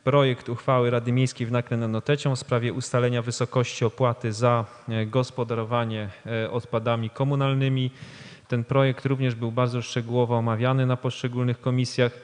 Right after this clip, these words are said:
Mm, e, wiem, że w tym momencie tutaj też, em, pani dyrektor,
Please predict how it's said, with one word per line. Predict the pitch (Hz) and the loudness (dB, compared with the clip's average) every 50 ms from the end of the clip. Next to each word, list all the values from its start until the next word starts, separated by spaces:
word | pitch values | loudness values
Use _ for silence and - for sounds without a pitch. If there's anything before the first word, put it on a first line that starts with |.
| - - - - - - - - _ - | -20 -20 -20 -20 -20 -20 -20 -20 _ -8
Mm, | 113 117 117 117 | -6 -4 -2 0
e, | 117 117 117 113 113 117 117 117 117 117 110 101 - - - _ _ _ _ _ _ _ _ _ _ _ _ _ _ _ _ _ - | 0 2 2 2 2 2 0 0 -2 -4 -6 -8 -12 -16 -18 _ _ _ _ _ _ _ _ _ _ _ _ _ _ _ _ _ -2
wiem, | 110 113 135 131 131 127 123 | 6 8 8 8 8 4 0
że | 113 117 113 | -4 -6 -8
w | - | -8
tym | - 123 | -8 -6
momencie | 117 117 120 120 120 120 - | -4 -4 -2 -2 -2 -4 -4
tutaj | 120 110 117 113 110 | -4 -4 -4 -4 -2
też, | - 120 113 - - - - | -2 -4 -2 -2 -4 -8 -6
em, | 101 117 110 110 110 110 107 107 104 - | -4 -2 -2 -2 -2 -4 -6 -8 -6 -4
pani | 117 113 113 113 104 | -4 -2 -2 -2 -2
dyrektor, | 113 110 110 107 - - - 110 107 | -2 0 -2 -2 -4 -4 -6 -6 -6